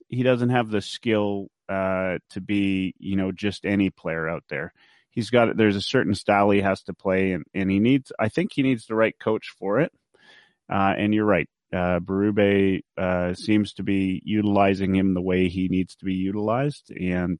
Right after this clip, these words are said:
um, that, uh, just the other night, and, and, um, you know, hopefully that's a distant memory of a, of a number of memories, uh, for Saint Louis Blues fans over the playoffs.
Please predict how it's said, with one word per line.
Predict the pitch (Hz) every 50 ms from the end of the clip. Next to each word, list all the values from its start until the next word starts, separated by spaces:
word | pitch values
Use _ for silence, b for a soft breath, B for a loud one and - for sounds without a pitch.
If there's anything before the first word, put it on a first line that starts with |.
| - -
um, | 90 90 85 85 - _ b b b b b b b b b b - -
that, | - 107 110 110 107 - _ - -
uh, | 107 101 101 101 101 101 101 95 87
just | - 107 101 - -
the | 110 107
other | 101 104 101
night, | 98 92 95 104 120 - _ -
and, | 98 95 92 92 90 87 - -
and, | 90 90 90 90 90 90 90 87 - -
um, | 90 92 90 87 90 87 85 - _ _ _ _ _
you | - 98 92
know, | 92 90
hopefully | 92 107 104 - - - 104 101
that's | 98 98 98 - -
a | 92
distant | 82 107 113 - - - 113 98 65
memory | 90 104 104 110 107 107 107 107 107 104
of | 95 92 85 95
a, | 110 101 95 90 - -
of | - 95 92 95
a | 104 98
number | 98 110 117 120 107 107 95
of | 90 80
memories, | 95 92 92 92 92 90 90 92 95 95 - - - - -
uh, | 101 98 90 87
for | - - 98 98 -
Saint | - 104 101 - -
Louis | 101 104 98 92 - _ -
Blues | 101 101 98 90 -
fans | - - 98 95 95 95 92
over | 95 90 90 90
the | 101 -
playoffs. | _ - 95 98 101 104 113 123 - - -